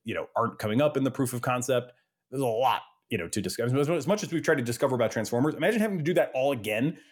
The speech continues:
with retention <laughs> architectures that just got invented because it turns out they're better, you know, and we're already, like, re-, immediately ready to scale them. That, I think, is one of the, you know, maybe on the live player thing, could also add, like, a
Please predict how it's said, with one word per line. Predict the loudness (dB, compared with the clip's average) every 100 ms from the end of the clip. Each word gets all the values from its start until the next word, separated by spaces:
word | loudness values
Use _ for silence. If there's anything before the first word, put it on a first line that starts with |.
| -2
with | 0
retention | 0 0 -2 0 -2
<laughs> | 0
architectures | -2 0 -2 0 0 0 -2 -10 -6 -4
that |
just | -2 0
got | 0 0
invented | 0 0 0 0
because | -2 -2
it |
turns | 0 2
out | 2
they're | 2
better, | 0 2 -2 -6 _ _
you | -6
know, | -2
and | 0
we're | 2
already, | 2 2 0 -2
like, | -6 -8 -10
re-, | -10 0
immediately | 2 2 0
ready | -4 -4
to | -4
scale | -6 -2 -2
them. | -2 -14 _ _ _ _ _ _ _
That, | -2 0
I | 0
think, | -2
is | -2
one | 0 -2
of | -2
the, | -2 -4 -6 -14 _ _
you | -2
know, | -2 -2 -14 -14 -14 -4
maybe | -2 2
on | 0 0
the | -2
live | -2 -2
player | -2 -2 -2
thing, | -6 -10 -12 -18 _ _
could | 0
also | 2 2 -2
add, | -2 -2
like, | -2 -4 -2
a | -4 -6